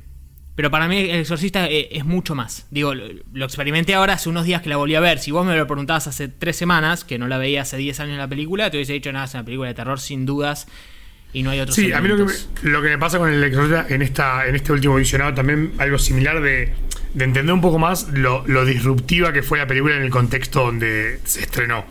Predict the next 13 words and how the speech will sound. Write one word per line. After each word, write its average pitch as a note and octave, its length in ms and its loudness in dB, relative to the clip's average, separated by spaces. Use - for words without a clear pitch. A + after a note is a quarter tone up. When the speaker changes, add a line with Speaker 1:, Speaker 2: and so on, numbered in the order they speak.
Speaker 2:
Eh, A#2+ 140 0
tanto C#3 340 0
desde B2 220 2
la A#2 80 0
construcción A2+ 380 2
de - 40 4
los C3 80 2
personajes, B2+ 1040 2
desde A2+ 540 0
el B2 160 -2
lenguaje, B2+ 880 2
usar D3+ 400 0
como B2 420 0